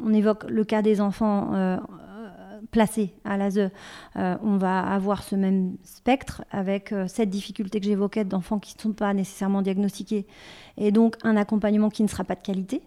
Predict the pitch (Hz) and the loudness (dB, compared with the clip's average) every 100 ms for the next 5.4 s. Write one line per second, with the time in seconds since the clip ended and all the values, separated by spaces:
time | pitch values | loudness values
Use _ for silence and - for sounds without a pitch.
0 | - 196 - - 214 214 208 240 233 - | -6 -6 -6 -4 2 4 4 4 2 -4
1 | _ 214 202 220 214 - 185 180 202 190 | _ -2 4 4 4 0 -8 -6 -6 -6
2 | 185 185 190 185 196 190 180 - 196 220 | -2 -2 0 0 0 0 -2 -6 -8 -2
3 | 196 196 190 226 196 196 202 - 202 196 | 0 2 2 2 0 0 -2 -2 0 0
4 | 185 208 208 190 190 208 202 214 196 - | 0 0 -2 -2 -4 -6 -6 -4 -4 -4
5 | 208 233 202 | -4 -2 -2